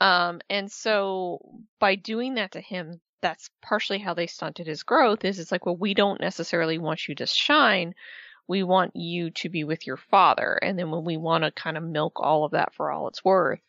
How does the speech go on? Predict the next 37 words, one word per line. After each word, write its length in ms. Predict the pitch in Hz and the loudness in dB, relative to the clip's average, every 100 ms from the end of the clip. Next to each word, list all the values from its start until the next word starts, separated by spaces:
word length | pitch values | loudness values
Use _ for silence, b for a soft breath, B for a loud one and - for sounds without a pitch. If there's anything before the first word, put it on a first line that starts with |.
| _ - | _ -4
Um, 560 | 185 160 151 147 147 - B B B B - | 2 2 2 -2 -6 -14 B B B B 2
and 100 | 269 | 2
it 140 | 285 | 4
could 200 | 359 349 | 0 2
be 160 | 320 302 | 2 4
that 340 | 277 240 233 - _ _ - | 4 2 0 -6 _ _ -16
what 320 | 214 240 226 | -2 0 2
we 120 | 226 | -2
saw, 480 | 233 - 208 208 214 | -4 0 2 4 2
it's 180 | 214 - | 0 -2
like 140 | 196 | -4
he 160 | - 208 | -4 -4
had 180 | 214 208 | -2 -2
a 40 | |
couple 320 | - 202 - | -2 -6 -6
good 180 | 208 196 | -6 -4
matches, 460 | 175 160 - 214 - | -2 -2 -4 -6 2
but 200 | 196 160 | 2 2
what 220 | 185 - | 0 0
they, 220 | 180 180 - | 0 -2 -4
when 400 | 180 190 185 170 _ - | -2 -2 -4 -10 _ 0
they 240 | 175 170 | 0 2
assessed 400 | 160 - 165 - | -2 -4 -6 -2
everybody, 520 | 196 208 208 208 214 | -2 -2 -2 -2 0
they're 200 | 196 196 | 0 0
like, 220 | 175 170 - | 0 -2 -2
"Oh, 220 | 170 185 | -2 0
this 220 | 190 - | -4 -6
isn't 260 | 185 180 160 | -6 -4 2
good. 240 | 175 175 | 4 4
He 140 | 190 175 | 2 -8
still 240 | - 175 | -2 -2
needs 200 | 170 160 | -2 -2
a 60 | 160 | -2
lot 180 | 143 | -2
of 60 | 131 | -2
work." 460 | 165 214 202 190 | 2 6 4 2